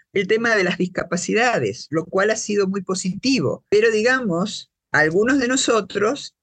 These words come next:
y cuando digo pero no lo digo a pesar de, sino que digo apoyando a,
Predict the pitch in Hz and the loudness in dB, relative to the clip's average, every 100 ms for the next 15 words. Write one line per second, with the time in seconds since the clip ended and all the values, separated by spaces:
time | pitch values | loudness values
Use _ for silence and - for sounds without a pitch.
0 | _ 170 185 180 196 226 220 233 254 233 | _ -6 -2 0 2 0 0 0 0 0
1 | 214 202 185 208 196 175 165 170 175 175 | -2 -2 -2 0 0 0 -4 -4 -4 0
2 | 202 185 143 139 165 175 160 180 185 170 | 0 0 -4 -6 -4 -4 -2 0 0 0
3 | 147 - 156 - 151 180 180 147 180 233 | -2 -4 -6 -4 -2 0 0 0 -2 -4